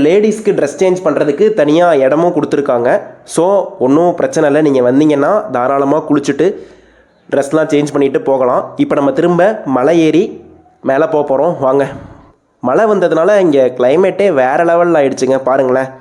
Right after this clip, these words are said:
மேகம், மலைக்கு கீழேயே மேகமே போயிட்டு இருக்கு. அதுவும் பார்க்கறதுக்கு வியூஸ்லாம் ரொம்ப, ரொம்ப சூப்பரா இருந்துச்சு. இந்த ஆகாய கங்கை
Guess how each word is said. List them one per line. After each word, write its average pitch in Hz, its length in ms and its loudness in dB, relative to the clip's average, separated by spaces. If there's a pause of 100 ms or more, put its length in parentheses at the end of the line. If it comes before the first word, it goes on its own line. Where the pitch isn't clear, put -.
(580)
மேகம், 147 440 0
மலைக்கு 151 340 0
கீழேயே 165 260 4 (100)
மேகமே 151 420 2
போயிட்டு 139 220 0
இருக்கு. 131 220 0 (460)
அதுவும் 170 300 0
பார்க்கறதுக்கு 156 540 0 (140)
வியூஸ்லாம் 151 540 2
ரொம்ப, 147 160 -2 (100)
ரொம்ப 185 220 0
சூப்பரா 170 340 0
இருந்துச்சு. 131 320 0 (320)
இந்த 151 120 2 (260)
ஆகாய 208 340 2
கங்கை 170 240 2